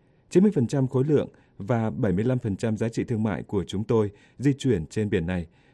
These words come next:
và thông qua Ấn Độ Dương, cho nên có một điều rất hợp lý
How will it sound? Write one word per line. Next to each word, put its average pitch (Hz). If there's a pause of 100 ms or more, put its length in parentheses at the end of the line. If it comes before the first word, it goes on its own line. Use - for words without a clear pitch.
và 107
thông 120
qua 117
Ấn 107
Độ 123
Dương, 107 (320)
cho 151
nên 143 (260)
có 120
một 143
điều 104
rất 175
hợp 120
lý 104